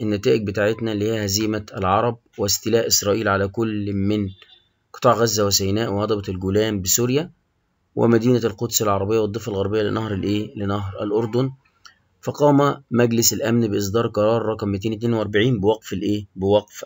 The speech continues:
القتال. أسباب هزيمة بقى العرب في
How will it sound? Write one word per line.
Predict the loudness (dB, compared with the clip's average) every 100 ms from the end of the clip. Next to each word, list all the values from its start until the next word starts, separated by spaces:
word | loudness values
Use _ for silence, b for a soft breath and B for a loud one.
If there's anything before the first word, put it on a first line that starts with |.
| -10
القتال. | -10 -6 -4 -4 -8 _ _ _ _ _ _ _ _ _ -20 _ _ _ _ _ _ _ -4
أسباب | -2 4 2
هزيمة | 2 0 2 2
بقى | 2 0 0
العرب | -2 -2 -2 -2 -8
في | -10 -6 -4